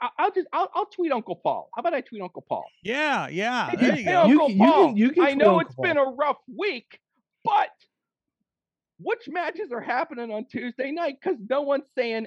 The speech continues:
Speaker 1: anything.
Speaker 2: Are you doing this? Are you doing this?
Speaker 3: You get, you're gonna tweet Uncle Paul?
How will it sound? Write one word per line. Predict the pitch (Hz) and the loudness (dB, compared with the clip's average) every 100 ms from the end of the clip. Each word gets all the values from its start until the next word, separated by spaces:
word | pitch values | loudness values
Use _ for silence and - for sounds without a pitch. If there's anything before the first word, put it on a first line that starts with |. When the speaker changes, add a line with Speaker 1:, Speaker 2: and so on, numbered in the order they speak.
| - | -8
Speaker 1:
anything. | 226 214 190 - 131 95 _ - | -8 -6 -6 -10 -16 -18 _ -12
Speaker 2:
Are | |
you | 151 147 | -10 -8
doing | 147 175 | -8 -6
this? | 240 311 - - _ _ _ _ _ _ _ _ 143 | -6 -8 -10 -20 _ _ _ _ _ _ _ _ -8
Are | |
you | 165 | -8
doing | 160 185 226 | -6 -4 -4
this? | 285 311 - _ _ _ _ 147 | -6 -8 -14 _ _ _ _ -4
Speaker 3:
You | 156 | -2
get, | 160 - | -2 -6
you're | 156 143 | -10 -6
gonna | 139 147 | -4 -4
tweet | 143 147 | -4 -6
Uncle | 143 135 | -6 -10
Paul? | 127 170 381 | -6 -6 -6